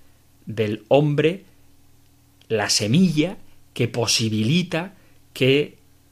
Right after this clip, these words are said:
nazca una nueva criatura. Por eso a Dios le llamamos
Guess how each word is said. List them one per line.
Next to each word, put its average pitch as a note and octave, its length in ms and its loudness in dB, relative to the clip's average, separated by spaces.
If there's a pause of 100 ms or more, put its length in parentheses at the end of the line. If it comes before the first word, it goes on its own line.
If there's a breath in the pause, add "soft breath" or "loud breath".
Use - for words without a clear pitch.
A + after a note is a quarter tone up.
nazca B2 680 0 (180)
una B2 200 -2
nueva A2+ 440 -2 (100)
criatura. F#2+ 640 -12 (460 soft breath)
Por G#2 260 0
eso C#3 480 0 (100)
a G#2 120 -8
Dios A2+ 500 -6
le G2+ 140 -10
llamamos A2 580 -6